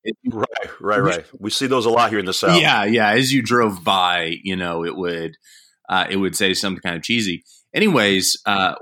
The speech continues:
Speaker 1: whenever the pastor who was there and myself came, one of the first things I wanted to do was stop having, you know, these cheesy little, little things, 'cause I thought, if anything, they're pushing people away. And so, uh,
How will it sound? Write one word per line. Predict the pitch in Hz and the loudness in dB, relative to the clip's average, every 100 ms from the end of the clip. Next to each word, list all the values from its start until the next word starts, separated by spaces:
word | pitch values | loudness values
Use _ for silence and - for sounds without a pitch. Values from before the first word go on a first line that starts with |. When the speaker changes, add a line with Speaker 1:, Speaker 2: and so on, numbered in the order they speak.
| 110 _ | -14 _
Speaker 1:
whenever | 120 113 117 104 107 98 95 - - _ _ - _ | -2 0 0 0 0 2 0 -2 -14 _ _ -20 _
the | 101 | -6
pastor | - 107 107 - 104 | -2 -2 0 0 0
who | 101 | 0
was | 90 | -2
there | 95 95 | -2 -2
and | 92 | -2
myself | 85 - 175 196 | -2 -2 -2 -4
came, | - 87 85 _ _ _ _ _ _ _ - | -6 -6 -8 _ _ _ _ _ _ _ -2
one | 127 | 2
of | 160 | 2
the | 139 | 0
first | - 123 - | 0 0 2
things | 120 104 | 0 0
I | 101 107 | 2 2
wanted | 160 123 104 90 | 2 2 0 -4
to | |
do | 87 101 101 95 98 - | -4 -2 0 -2 -4 -6
was | 107 95 | -4 -2
stop | - - 104 104 - | -2 0 0 -2 -2
having, | 104 98 95 95 95 90 - _ - _ _ | -2 0 -2 -4 -4 -6 -12 _ -20 _ _
you | 113 | 0
know, | 113 98 | 2 2
these | 98 98 | 0 -2
cheesy | - 117 101 107 | 0 0 0 0
little, | 98 98 95 98 98 | 0 -2 -2 -4 -6
little | 101 95 | -4 -4
things, | - 175 170 - | 0 2 2 0
'cause | 110 | -2
I | 101 | 0
thought, | 98 | -2
if | 85 | 0
anything, | 120 143 104 | -2 0 -2
they're | 92 87 | -4 -4
pushing | 107 98 101 | -4 -4 -4
people | 101 92 - 90 - - - - _ 104 | -6 -8 -8 -14 -16 -20 -20 -20 _ 0
away. | 104 110 143 120 104 107 | 2 4 4 4 0 0
And | 98 95 | 0 2
so, | - 107 95 92 90 87 87 87 | 0 2 0 0 -2 -2 -4 -4
uh, | 90 87 85 82 | -2 -2 -2 -6